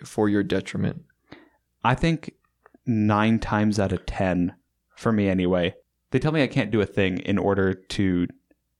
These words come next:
Speaker 2: help me see my limits,
Speaker 1: Yeah.
Speaker 2: in a sense.
Speaker 1: It's usually not malicious.
Speaker 2: No,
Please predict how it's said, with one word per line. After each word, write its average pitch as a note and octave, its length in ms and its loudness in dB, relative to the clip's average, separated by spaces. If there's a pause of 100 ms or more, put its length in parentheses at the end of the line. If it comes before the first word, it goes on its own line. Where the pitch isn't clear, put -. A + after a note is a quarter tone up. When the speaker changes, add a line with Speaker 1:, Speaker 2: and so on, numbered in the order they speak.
(680)
Speaker 2:
help - 260 -2
me D3+ 320 -2 (120)
see - 200 -4
my B2+ 140 2
limits, B2+ 520 -2
Speaker 1:
Yeah. F#2+ 120 -2
Speaker 2:
in - 60 0
a A#2+ 60 0
sense. A#2 340 -2
Speaker 1:
It's - 100 -4
usually D#3+ 240 0
not D3 120 0
malicious. F#2+ 520 -2 (260)
Speaker 2:
No, G2+ 400 0